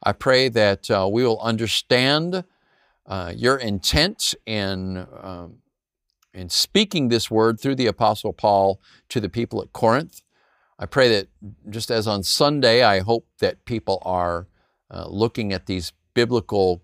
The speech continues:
characters, these biblical witnesses, and comparing themselves to them and trying to understand what you're saying. I pray that we will look at ourselves,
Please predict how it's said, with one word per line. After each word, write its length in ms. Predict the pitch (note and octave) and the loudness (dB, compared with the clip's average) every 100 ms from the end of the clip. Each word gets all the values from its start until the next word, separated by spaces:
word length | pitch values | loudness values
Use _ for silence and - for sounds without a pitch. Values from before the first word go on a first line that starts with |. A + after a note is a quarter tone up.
| _ | _
characters, 600 | - A2+ G#2+ - A2+ G2+ | -2 0 0 -4 -8 -6
these 160 | F2+ | -8
biblical 540 | E2+ G#2+ A2 F#2 F#2+ F2+ | -4 -4 -4 -4 -2 -2
witnesses, 720 | A2 A2+ G#2 F#2 G#2+ G#2 - | -2 -6 -10 -6 -6 -6 -6
and 160 | F#2 F2 - - | -8 -10 -14 -20
comparing 480 | - G2 - C3+ A#2+ | -10 -10 0 2 2
themselves 480 | G2+ F2+ A#2 G2+ F#2 | -2 -2 0 0 0
to 140 | - | -8
them 320 | F#2 G2+ A#2 G2 | -2 -2 -2 -4
and 180 | F2 D#2 _ _ | -8 -12 _ _
trying 200 | - G#2+ | -4 -4
to 40 | |
understand 460 | G2 G2 F#2+ G#2+ G2 | -4 -8 -2 -2 0
what 160 | F#2+ | -4
you're 180 | F#2+ G2 | -4 -6
saying. 480 | F#2 - G2+ A2+ C#3+ - - | -4 -2 0 -2 -4 -14 -8
I 80 | G2 | -8
pray 200 | - C3 | 0 2
that 140 | A#2 G#2+ | 2 0
we 140 | B2 | 0
will 180 | B2 A#2 | 2 2
look 220 | B2 - | 2 2
at 80 | B2 | 2
ourselves, 960 | A2 A2 - A2+ A2+ A#2 A2+ A2 - | 4 2 0 4 6 4 2 -4 -6